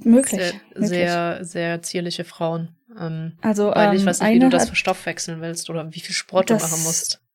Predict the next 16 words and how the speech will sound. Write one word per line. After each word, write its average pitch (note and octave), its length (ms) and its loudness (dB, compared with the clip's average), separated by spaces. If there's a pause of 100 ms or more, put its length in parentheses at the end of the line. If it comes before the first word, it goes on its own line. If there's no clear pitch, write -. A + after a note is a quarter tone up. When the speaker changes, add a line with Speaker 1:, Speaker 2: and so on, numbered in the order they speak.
(120)
Speaker 1:
schwierig, A3 640 2
schwierig. G#3+ 360 0
Aber G3 280 2
ich - 80 -8
glaub, A3 160 2
eine A3+ 260 6
hatte A3+ 220 2
auch A3 80 0
gesagt, G#3 340 0
dass G#3 140 -4
sie G#3+ 160 0
halt G3+ 200 2
diese G3+ 220 -2
Events G3+ 400 0
immer G3+ 320 -2
halt F#3+ 300 -4